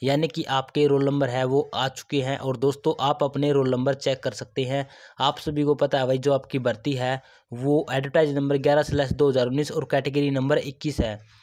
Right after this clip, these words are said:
तो इसमें आपके जो असिस्टेंट लाइनमैन के रोल नंबर है वो आप यहाँ पे देख सकते हैं।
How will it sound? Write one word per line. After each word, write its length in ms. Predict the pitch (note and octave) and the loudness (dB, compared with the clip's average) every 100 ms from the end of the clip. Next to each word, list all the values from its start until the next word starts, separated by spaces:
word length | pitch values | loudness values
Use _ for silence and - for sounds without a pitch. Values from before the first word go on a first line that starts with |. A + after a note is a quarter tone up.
| - - - | -20 -20 -2
तो 180 | C#3+ D#3 | 0 0
इसमें 280 | C#3+ D3+ D#3 | -2 -2 -2
आपके 340 | C#3 - D#3+ | -2 -2 0
जो 120 | D3 | 2
असिस्टेंट 640 | D#3+ D3+ C#3+ C#3 - D#3+ D#3 | 0 -2 -6 -6 -2 0 0
लाइनमैन 500 | D3 C#3 C#3+ C#3+ C#3+ | 0 2 0 0 -2
के 180 | D3+ | 0
रोल 200 | C#3 C#3+ | 2 2
नंबर 220 | D3 D3 C3+ | 2 0 0
है 100 | C#3 | 2
वो 140 | C#3 | 2
आप 180 | C3+ C3+ | 2 2
यहाँ 120 | B2 | -2
पे 120 | B2+ | -2
देख 180 | C3+ C#3+ | -2 -2
सकते 300 | - - D3 | -4 -8 -4
हैं। 280 | C3+ D3 | -2 -2